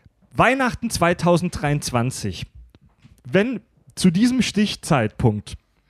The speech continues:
es möglich ist, als Privatperson ein Ticket für eine Hyperloop-Strecke zu lösen, dann zahlt uns Andi die Fahrt mit dem Hyperloop.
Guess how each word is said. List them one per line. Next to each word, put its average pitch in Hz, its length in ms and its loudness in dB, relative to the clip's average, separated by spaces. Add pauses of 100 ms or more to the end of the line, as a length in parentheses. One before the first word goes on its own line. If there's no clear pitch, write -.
(400)
es 156 200 2
möglich 196 500 2
ist, 131 240 2
als 175 200 -2
Privatperson 160 1000 4 (320)
ein 202 200 2
Ticket 208 380 2
für 196 140 2
eine 175 260 2
Hyperloop-Strecke 151 1040 2 (300)
zu 160 160 4
lösen, 110 460 4 (640)
dann 226 240 0
zahlt 196 360 2
uns 196 200 2
Andi 202 400 0
die 165 100 2
Fahrt 160 300 2
mit 156 100 4
dem 131 160 2
Hyperloop. 196 600 2